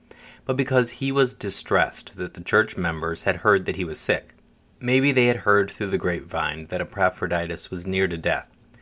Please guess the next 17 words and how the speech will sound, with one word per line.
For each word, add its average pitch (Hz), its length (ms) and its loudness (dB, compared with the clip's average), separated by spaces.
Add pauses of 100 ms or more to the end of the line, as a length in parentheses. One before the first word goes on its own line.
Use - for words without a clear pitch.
(260)
but 127 120 -2
they 131 100 6
didn't 107 340 0
know 107 240 4
that 98 140 2
he 98 140 -2
had 92 180 0
been 95 220 -2
saved, 82 420 -4
that 92 220 -6
he 95 180 0
had 90 160 -2
been 90 240 2 (320)
mercifully 101 840 0
granted 90 720 -4
good 87 160 -2
health. - 440 0